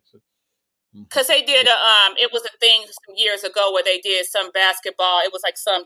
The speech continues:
Speaker 2: tournament thing they did there. 'Cause I remember when it was, like, all, you know, roped off over there and everything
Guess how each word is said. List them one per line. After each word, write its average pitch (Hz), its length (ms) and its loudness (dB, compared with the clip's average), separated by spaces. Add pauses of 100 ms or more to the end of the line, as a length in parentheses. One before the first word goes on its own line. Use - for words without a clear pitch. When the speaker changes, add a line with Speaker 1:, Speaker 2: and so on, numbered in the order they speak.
(140)
Speaker 2:
tournament 190 480 -2
thing 170 180 -2
they 160 140 -4
did 156 340 -6
there. 147 260 -6
'Cause - 140 -8
I 196 80 4
remember 180 220 -4
when 175 100 -6
it 165 60 -4
was, 160 140 -6
like, 165 160 -2
all, 170 400 0 (460)
you 185 120 -10
know, 170 260 -2 (140)
roped 196 260 2
off 175 240 4
over 175 220 2
there 165 180 2
and 160 100 0
everything 156 360 -2